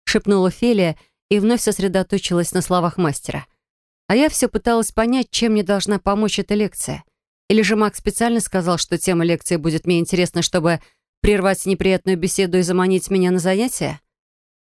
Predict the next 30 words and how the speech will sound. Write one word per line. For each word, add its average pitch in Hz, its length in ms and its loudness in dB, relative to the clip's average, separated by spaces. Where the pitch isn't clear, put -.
«Но 165 280 2
бывают 165 360 0
случаи, 165 360 -2
когда 156 340 -2
рождается 156 560 -2
ребёнок 156 480 0
с 127 60 -12
двумя 156 300 0
искрами». 139 580 -6
Мужчина 247 300 2
взмахнул 190 520 0
руками, 175 440 -2
отчего 151 340 -4
сферы 165 360 -2
пришли - 320 -4
в 139 60 -6
движение, 160 560 -2
и 170 100 2
две 190 260 4
из 196 100 -4
них 202 200 0
слились 180 460 0
в - 40 0
одну. 165 340 -2
«Такими 156 360 0
рождаются 151 640 0
дети 165 320 -2
от 156 160 -2
двух 135 280 -4
магов. 147 480 -4